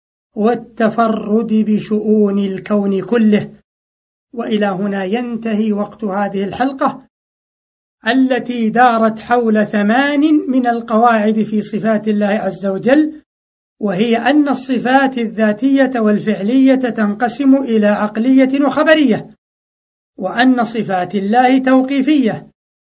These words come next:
وأن المضافات إلى الله إن كانت أعيانا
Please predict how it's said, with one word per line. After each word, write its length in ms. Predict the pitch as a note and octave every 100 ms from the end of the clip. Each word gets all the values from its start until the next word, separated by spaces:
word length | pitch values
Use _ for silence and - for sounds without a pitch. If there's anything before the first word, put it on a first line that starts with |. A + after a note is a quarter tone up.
| _ _ _ _ _
وأن 600 | C4 G#3 A#3 B3+ C#4 B3+
المضافات 840 | A3+ G#3 G#3 G3 G3 F#3 B3 C#4 C4+
إلى 280 | C4 A3+ G#3
الله 640 | G3 G#3 B3+ A3+ A#3+ A3
إن 200 | G#3 G#3
كانت 440 | B3 C4 B3 A3+
أعيانا 760 | A#3 F3 G#3+ B3+ C#4 D4 D4 -